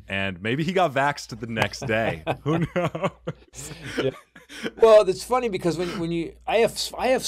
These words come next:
Speaker 2: do you have any smart friends? Like, I have friends that I consider, or I considered smart, and they're, like, I just got one from, uh, the, the other day. He's got a, makes a lot of money, great business, and he was just like, he's like, "Yeah, man." He goes, "The, the shit you're spewing right now, you might as well be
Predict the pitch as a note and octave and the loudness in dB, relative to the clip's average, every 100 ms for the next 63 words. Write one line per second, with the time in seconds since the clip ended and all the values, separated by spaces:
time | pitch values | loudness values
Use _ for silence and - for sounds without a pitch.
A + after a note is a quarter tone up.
0 | - D#3 G#3+ B3 C4 A3+ - C#3 D#3 E3+ | -6 2 2 2 -2 -6 -4 -2 -2 -2
1 | - G#3 G3 D#3+ F#3 G#3+ G3 E3+ D3+ - | -8 -6 -4 -6 -6 -8 -8 -8 -8 -6
2 | E3+ F3+ - D3 - D3+ C#3+ B2 - - | -4 -4 -6 -12 -8 -2 -2 -2 -10 -12
3 | B2 A#2 - A2+ A2 F3+ F3 C#3+ C3 - | -8 -8 -8 -10 -8 -4 -2 -4 -6 -12
4 | - - - A2 A#2+ G3+ F3 - - - | -20 -12 -10 -8 -4 -2 -4 -8 -20 -20
5 | - - _ - A#2+ A#2+ D3 F3 B2 C#3 | -20 -20 _ -14 -10 -4 -4 -4 -6 -8
6 | C#3+ D3+ F3 - E3 F3 - D#3+ D3+ C#3 | -8 -10 -12 -10 -8 -10 -12 -8 -4 -4
7 | B2+ D3+ D3+ D#3+ D#3+ E3 B2 A#2 B2 A2+ | -4 -6 -4 -6 -4 -6 -8 -6 -6 -6
8 | G#2+ C3 C3+ C#3 C#3 A#2+ A#2+ E3+ C#3+ C3+ | -10 -10 -8 -6 -4 -4 -6 -8 -6 -6
9 | C3 C#3 F3 E3 C3 C#3 C3 B2+ - - | -6 -8 -8 -10 -8 -6 -8 -10 -10 -6
10 | B2+ - - - - D3+ B2 A#2 C#3+ C3 | -4 -6 -18 -16 -4 0 0 4 2 2
11 | A#2 A#2 A#2 A2+ B2+ D3+ C3+ - C3 F#3 | -2 -2 -2 -4 -2 -2 -4 -8 -2 0
12 | D3 D3+ C#3+ - D#3+ D3+ D3 D3 C#3+ D3+ | 0 -2 -4 -8 -6 -2 0 0 -2 0
13 | C#3 C3 C#3 C3+ C3 B2+ | -2 0 -2 -2 -2 -6